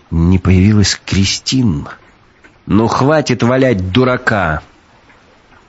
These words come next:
Она была в мужском костюме, в высоких сапогах, при сабле и с пистолетами за поясом. Прежде чем кто-либо успел произнести хоть слово, Кристин одним прыжком вскочила на бочку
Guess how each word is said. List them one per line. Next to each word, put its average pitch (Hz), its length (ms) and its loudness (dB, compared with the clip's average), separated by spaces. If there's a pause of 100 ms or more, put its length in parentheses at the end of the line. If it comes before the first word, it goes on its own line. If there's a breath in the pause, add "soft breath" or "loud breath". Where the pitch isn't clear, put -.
(440)
Она 76 240 -8
была 76 220 -6
в 71 80 -8
мужском 73 420 -8
костюме, 92 680 -6 (280 loud breath)
в 73 120 -10
высоких 95 580 -2
сапогах, - 840 -6 (120)
при 82 180 -4
сабле - 640 -4 (420)
и 110 100 -2
с - 100 -4
пистолетами 73 760 -4
за 76 120 -2
поясом. 57 560 -6 (880)
Прежде 110 380 0
чем 113 220 2
кто-либо 120 420 0
успел 113 420 -2
произнести 101 640 0
хоть 104 240 -2
слово, 113 540 0
Кристин 127 640 0
одним 123 520 2
прыжком 107 680 0
вскочила 95 560 0
на 95 160 0
бочку 113 480 -2